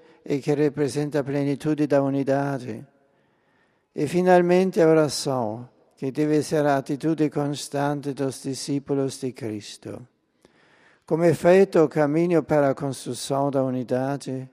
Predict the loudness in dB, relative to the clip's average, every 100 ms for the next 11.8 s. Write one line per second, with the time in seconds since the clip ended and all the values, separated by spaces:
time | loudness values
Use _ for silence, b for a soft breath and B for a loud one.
0 | _ -10 -4 -6 -6 -8 -10 -8 -6 -4
1 | -4 -6 -12 _ b b b b _ -2
2 | 0 0 -2 2 2 2 0 0 -2 0
3 | 0 0 2 0 -2 -8 -10 -10 -12 -18
4 | _ _ _ _ _ _ _ _ 0 2
5 | 2 0 -4 -4 -4 -4 -4 -2 -2 -2
6 | -2 -2 -2 0 0 0 0 -2 -4 -8
7 | -4 0 4 4 4 0 -2 -2 -2 -4
8 | -4 -4 -2 -2 -2 -2 -4 -4 -2 0
9 | 0 0 0 0 0 -4 -6 b b b
10 | b b b -10 -8 -6 -4 -2 -2 0
11 | 2 2 0 0 0 0 0